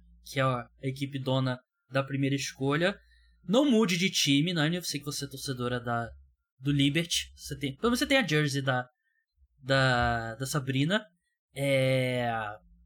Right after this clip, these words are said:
mas é, realmente é uma, é um, um fenômeno incrível. E tem outro, como eu falei, né? Paige Bueckers. Tem a Juju Watkins também, da Universidade de South Carolina, com média de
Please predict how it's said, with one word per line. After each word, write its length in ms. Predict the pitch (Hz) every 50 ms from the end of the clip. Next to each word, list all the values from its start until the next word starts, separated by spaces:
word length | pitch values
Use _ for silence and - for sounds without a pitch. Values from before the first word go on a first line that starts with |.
| _ _ _ _ _ _ _ _ _ -
mas 240 | 131 131 135 139 139
é, 220 | 147 143 131 - -
realmente 360 | - 143 135 131 135 131 - 143
é 40 |
uma, 360 | 139 135 135 131 123 117 107 - - - - - - - - 104
é 60 | 135
um, 280 | 143 147 143 143 139 139
um 80 | 147
fenômeno 340 | - 170 147 147 143 143 143
incrível. 640 | 139 139 139 143 139 143 156 175 165 160 175 175 175 - - -
E 60 | 247
tem 180 | 240 339 311 240
outro, 380 | 170 175 180 175 160 147 131 131
como 160 | 139 151 143
eu 40 | 135
falei, 300 | - 120 123 131 120 113
né? 140 | 110 110
Paige 260 | - 135 127 120 110 -
Bueckers. 760 | - 110 110 120 120 117 - - 123 113 117 120 113 - - - - - _
Tem 120 | - 214 247
a 60 | 233
Juju 260 | 196 233 180 233 247
Watkins 540 | 226 196 180 190 202 202 - 175 165 156 -
também, 280 | - 143 135 147 151 160
da 100 | 147 147
Universidade 720 | 139 135 143 139 - - 135 131 135 131 131 135 131 135 - _ - - -
de 100 | 147 151
South 280 | - - 143 151 - -
Carolina, 540 | 165 151 147 139 127 131 135 156 175 180
com 140 | 170 - 160
média 260 | 156 156 170 165 175
de 240 | 160 170 165 139 -